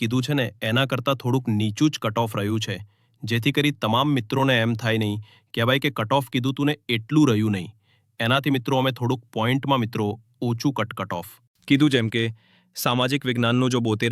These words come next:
મેં કીધું હોય એક્ઝામ્પલ તરીકમાં તો તમને કહું છું, બોતેર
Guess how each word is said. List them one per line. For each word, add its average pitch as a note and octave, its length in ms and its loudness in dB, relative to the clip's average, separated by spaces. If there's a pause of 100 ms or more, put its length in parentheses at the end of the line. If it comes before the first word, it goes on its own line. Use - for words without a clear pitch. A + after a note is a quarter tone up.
મેં A#2+ 160 0
કીધું A#2+ 340 2
હોય G#2+ 180 2
એક્ઝામ્પલ G#2+ 440 0
તરીકમાં G#2 480 -4 (320)
તો C3+ 140 0
તમને A#2 260 0
કહું F#2+ 180 -6
છું, - 160 -12 (640)
બોતેર A#2+ 460 0